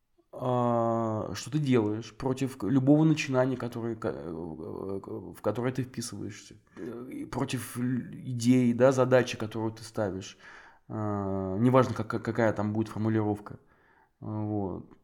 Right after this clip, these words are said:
G I T, да, значит, поиск истины в деле M H семнадцать. Вот не будет этого, если Россия будет в составе этой группы. Очевидно, да.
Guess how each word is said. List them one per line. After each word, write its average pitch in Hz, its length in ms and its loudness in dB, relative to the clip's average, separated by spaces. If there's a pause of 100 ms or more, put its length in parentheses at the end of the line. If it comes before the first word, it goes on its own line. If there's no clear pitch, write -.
(140)
G 113 200 4
I 135 140 6
T, 180 240 0
да, 127 260 4
значит, 117 280 -6
поиск 160 360 8
истины 143 300 0
в 110 40 -2
деле 127 280 2
M 85 280 0
H 127 180 0
семнадцать. 110 600 -4
Вот 107 240 -6
не 165 140 8
будет 139 340 2
этого, 104 320 -2
если 110 220 -6
Россия 113 360 -2
будет 113 280 -4
в - 40 -14
составе 110 360 0
этой 104 160 -4
группы. 98 360 -8
Очевидно, 101 580 0 (520)
да. 113 260 -2